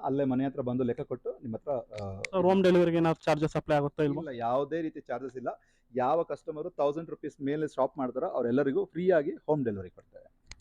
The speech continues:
Speaker 2: Thank you so much.
Speaker 1: Thank you so much.
Speaker 2: ಈಗ ಆನೆಸ್ಟ್ ಆಗಿ ಪ್ಲಸ್ ಜೆನ್ಯೂನ್ ಆಗಿ ಅಂತ ಅನ್ಕೊಳ್ಳಿ, ಯಾವ ರೀತಿ ಪ್ಯಾಕಿಂಗ್ ಮಾಡ್ತಾ ಇದ್ದಾರೆ, ಯಾವ ರೀತಿ ಹೈಜೀನ್ ನ ಮೇಂಟೈನ್ ಮಾಡ್ತಾ ಇದ್ದಾರೆ ಸ್ಟೋರ್ ನಲ್ಲಿ ಅಂತ ನಾವು ಚೆಕ್ ಮಾಡಕ್ ಬಂದಿದ್ವಿ. ಬನ್ನಿ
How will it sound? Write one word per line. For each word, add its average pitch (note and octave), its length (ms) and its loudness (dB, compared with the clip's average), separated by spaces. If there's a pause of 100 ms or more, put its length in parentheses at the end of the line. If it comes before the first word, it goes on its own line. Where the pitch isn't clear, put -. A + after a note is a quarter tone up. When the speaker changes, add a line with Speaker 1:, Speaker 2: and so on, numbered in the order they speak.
(160)
Speaker 2:
Thank D3+ 180 4
you - 120 -4
so C3+ 80 -2
much. C3 100 -10
Speaker 1:
Thank - 360 -18
you B2+ 120 -12
so A#2+ 80 -12
much. - 200 -4 (2000)
Speaker 2:
ಈಗ F#3+ 80 12
ಆನೆಸ್ಟ್ G3+ 480 10
ಆಗಿ A#3+ 140 8
ಪ್ಲಸ್ - 300 4
ಜೆನ್ಯೂನ್ A3 300 10
ಆಗಿ A3+ 180 6
ಅಂತ G#3+ 120 4
ಅನ್ಕೊಳ್ಳಿ, G3 460 6
ಯಾವ F3+ 180 10
ರೀತಿ G#3 200 6
ಪ್ಯಾಕಿಂಗ್ F#3 400 4
ಮಾಡ್ತಾ D#3+ 260 4
ಇದ್ದಾರೆ, D#3+ 280 4
ಯಾವ D#3+ 160 6
ರೀತಿ G3 320 2
ಹೈಜೀನ್ A#3 340 12
ನ B3 80 10
ಮೇಂಟೈನ್ G#3 380 6
ಮಾಡ್ತಾ F3+ 260 4
ಇದ್ದಾರೆ D#3+ 260 6
ಸ್ಟೋರ್ F#3 320 6
ನಲ್ಲಿ E3+ 180 4
ಅಂತ F3+ 100 0
ನಾವು F3+ 160 2
ಚೆಕ್ - 200 -4
ಮಾಡಕ್ E3 220 0
ಬಂದಿದ್ವಿ. D3+ 300 -2
ಬನ್ನಿ E3 320 0